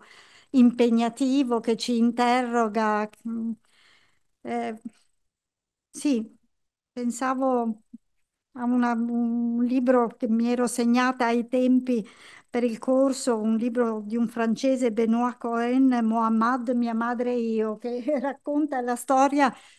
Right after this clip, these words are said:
di questo rifugiato afghano che viene accolto in casa dalla mamma di questo scrittore che non vive a Parigi, ma che ormai è negli Stati Uniti, e da questa stranissima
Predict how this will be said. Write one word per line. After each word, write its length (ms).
di 460
questo 680
rifugiato 1120
afghano 840
che 120
viene 260
accolto 600
in 200
casa 600
dalla 400
mamma 760
di 240
questo 640
scrittore 840
che 120
non 200
vive 300
a 80
Parigi, 760
ma 380
che 140
ormai 480
è 160
negli 320
Stati 340
Uniti, 540
e 120
da 160
questa 400
stranissima 1040